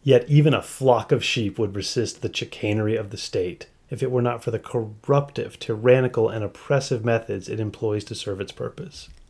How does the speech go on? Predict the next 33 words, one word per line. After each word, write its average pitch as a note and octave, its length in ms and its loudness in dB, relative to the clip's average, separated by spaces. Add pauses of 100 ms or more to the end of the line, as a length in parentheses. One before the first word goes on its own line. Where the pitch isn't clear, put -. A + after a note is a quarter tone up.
(100)
Therefore, E3 380 6
Bakunin C3 680 4
repudiates C#3+ 680 2
the B2 100 -8
state - 320 -2
as A2 160 -4
synonymous A2+ 760 0
with A2+ 100 -8
the A#2 80 -4
surrender B2+ 720 2
of A#2 160 -2
the A2 140 0
liberty B2 440 0
of A2 140 -6
the A2+ 120 -8
individual A2+ 840 -4
or G2 100 -6
small G#2+ 320 -4
minorities, G2+ 760 -6 (100)
the C3 80 0
destruction D3 760 2
of A2+ 120 0
social A#2 340 0
relationship, G#2 720 -8 (160)
the D3 100 4
curtailment C#3+ 840 2
or B2+ 100 0
complete D3 400 0
denial B2+ 680 4
even G#2 340 -4
of A#2 220 -4
life B2 320 0
itself - 640 -8